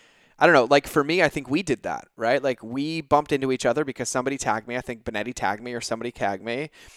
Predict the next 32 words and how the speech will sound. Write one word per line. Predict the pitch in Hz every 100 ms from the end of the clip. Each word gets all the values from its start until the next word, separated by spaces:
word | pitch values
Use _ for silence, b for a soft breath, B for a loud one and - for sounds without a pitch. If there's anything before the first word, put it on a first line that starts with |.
| B B B
And | 127 123
then | 117
you | 127
and | 143
I | 139 139
started | - 135 135 135
D | 143 127 107
Ming, | 123 139
and | 120
then | 117
I | 117 120
saw | 117 - 123
your | 131 143
content. | - 113 110 127
I |
was | 117
like, | 120
"God, | 147 147
I | 107
really | 117 131
love | 113 113
what | 101
this | 110 -
dude's | 113 104
posting." | - 156 - 107
Then | 110
I | 113
started | - 123 107
engaging | 110 110 113 123
on | 123
your | 120
content, | - 95 - 104 135